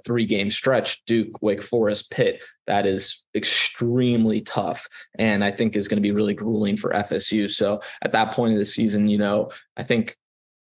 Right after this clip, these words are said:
you know, we never predict or hope for injuries, but we know injuries happen. So,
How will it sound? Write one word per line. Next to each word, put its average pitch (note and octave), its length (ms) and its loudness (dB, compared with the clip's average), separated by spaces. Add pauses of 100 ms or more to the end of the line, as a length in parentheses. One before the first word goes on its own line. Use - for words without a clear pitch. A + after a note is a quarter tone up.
(180)
you A2 80 0
know, G2+ 100 0
we G#2 120 2
never B2+ 260 4
predict C3 480 0
or G2+ 100 2
hope B2 300 0
for C#3 100 2
injuries, C3 400 0
but - 240 -2
we G#2 120 2
know A2 480 2
injuries A2+ 380 0
happen. A2+ 440 0
So, G#2 340 2